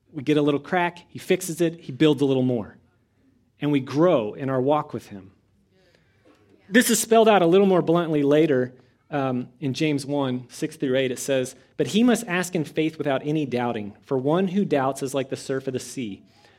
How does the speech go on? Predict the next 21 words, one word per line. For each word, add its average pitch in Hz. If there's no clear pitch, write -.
driven 170
and 165
tossed 139
by 127
the 123
wind. 113
For 156
that 185
man 170
ought 160
not 156
to 151
expect -
that 120
he 160
will 151
receive 135
anything 147
from 117
the 107
Lord, 95